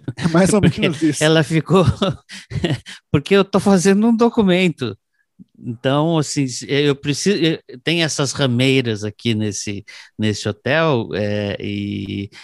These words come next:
Speaker 2: mas eu consigo ver as rameiras, entendeu? Então, aqui, isso é uma coisa que eu vejo aqui, não, não, pro-, provavelmente não veria em outro lugar. Então, ela fica, tal, provavelmente fica no,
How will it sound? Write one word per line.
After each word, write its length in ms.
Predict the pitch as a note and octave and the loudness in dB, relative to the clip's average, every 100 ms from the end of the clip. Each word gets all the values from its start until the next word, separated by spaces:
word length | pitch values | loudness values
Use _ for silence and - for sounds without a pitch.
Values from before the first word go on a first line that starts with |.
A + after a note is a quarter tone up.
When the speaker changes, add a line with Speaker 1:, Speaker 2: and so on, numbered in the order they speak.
| - A#2+ | -10 -2
Speaker 2:
mas 500 | B2 B2 - - - _ _ - | 0 0 -4 -12 -16 _ _ -4
eu 260 | C3 C3+ | 0 0
consigo 460 | C3 C#3+ - D#3 F3+ | 0 -2 -2 -4 -2
ver 200 | D#3 F3 | 2 2
as 180 | E3 - | 2 0
rameiras, 680 | B2 G#2+ G2 F#2+ G2+ - | -2 -2 -4 -6 -10 -10
entendeu? 420 | G2+ - F#2+ G2+ A2+ _ _ - - - | -12 -10 -10 -10 -14 _ _ -20 -18 -12
Então, 480 | G#2 B2 C3+ D#3 D3+ | -6 -2 0 2 0
aqui, 300 | B2+ C3 B2+ | -2 -4 -6
isso 200 | A#2+ D#3+ | -4 -2
é 40 | |
uma 160 | D#3+ D3+ | -2 -2
coisa 360 | - D3+ C#3 | -2 0 0
que 100 | C#3+ | 0
eu 60 | C#3+ | -2
vejo 300 | B2 C3 A#2+ | 0 0 -2
aqui, 240 | A#2+ D3 | -4 -2
não, 140 | E3 F3 E3 | 0 0 -2
não, 340 | D#3+ E3+ D#3 D#3+ | -2 0 -2 -2
pro-, 280 | D#3+ E3 D#3 _ - | -4 -6 -8 _ -4
provavelmente 640 | D3+ C3+ C#3+ C3+ C3+ - | -2 -2 -2 0 -2 0
não 140 | C3+ C3+ | -2 0
veria 320 | C#3 B2+ B2+ | -2 0 -2
em 40 | |
outro 220 | B2 B2 | -2 -4
lugar. 460 | C3 B2 A#2+ C#3 G3+ - - - - | -4 -2 -4 -6 -10 -14 -20 -18 -8
Então, 400 | C3 E3 E3 F3 | -4 0 0 2
ela 340 | F#3 F#3+ F#3+ E3 | 0 2 0 -2
fica, 520 | - E3+ F3+ G3 G3+ F#3+ D#3+ | -6 -4 -4 0 0 0 -2
tal, 240 | D3 C#3+ - | -4 -4 -4
provavelmente 1040 | C#3+ B2+ C3 B2+ A#2+ A#2 A#2+ A#2+ - F#2+ G2 | -2 0 0 0 0 0 -2 -4 -6 -8 -10
fica 460 | - C#3 D3 - A#2 | -8 -6 -4 -4 -2
no, 220 | A2+ | -2